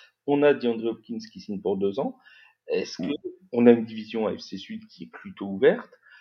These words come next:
Speaker 1: Est-ce que, bah, c'est pas maintenant ou jamais pour les Titans ?
Speaker 2: Oui, euh, je pense. Je pense, euh, c'est, euh, c'est win or go home.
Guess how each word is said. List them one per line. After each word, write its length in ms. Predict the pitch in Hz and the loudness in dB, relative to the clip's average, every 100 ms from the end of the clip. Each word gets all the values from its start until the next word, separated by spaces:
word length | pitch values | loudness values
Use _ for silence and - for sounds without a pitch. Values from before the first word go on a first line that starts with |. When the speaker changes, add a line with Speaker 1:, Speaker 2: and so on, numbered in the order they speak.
| - _ _ _ _ _ | -20 _ _ _ _ _
Speaker 1:
Est-ce 260 | 117 - - | -4 -4 -12
que, 480 | - 160 185 180 - | -8 -4 -4 -4 -2
bah, 160 | 104 95 | -4 -2
c'est 160 | - | -8
pas 160 | 92 120 | 2 2
maintenant 320 | 120 - 113 | 2 -2 -2
ou 60 | 110 | 0
jamais 260 | 98 95 | 0 -2
pour 160 | - 95 | -2 -4
les 100 | 95 | -2
Titans ? 380 | 95 92 82 90 - _ _ _ _ _ _ _ - - - _ - | -4 -4 -8 -10 -18 _ _ _ _ _ _ _ -20 -20 -20 _ 2
Speaker 2:
Oui, 420 | 135 208 - - _ - | 4 4 0 -16 _ 10
euh, 920 | 123 120 120 117 117 113 117 117 113 | 12 12 12 12 12 12 12 10 6
je 140 | 113 117 | 0 -4
pense. 720 | 87 95 - - - - _ | -4 -6 -8 -16 -18 -20 _
Je 160 | 95 104 | -10 -8
pense, 420 | 95 110 113 - | -6 -8 -8 -2
euh, 1300 | 104 95 95 95 95 95 92 92 92 92 92 92 92 | 4 6 8 8 8 6 6 6 6 6 4 4 2
c'est, 400 | 92 - 107 98 | -2 -4 2 4
euh, 500 | 98 95 92 90 90 | 6 6 6 4 2
c'est 200 | 95 110 | 0 -2
win 240 | 95 123 113 | 0 2 2
or 160 | 107 | 2
go 300 | 95 101 113 | 4 6 6
home. 280 | 147 104 | 4 -2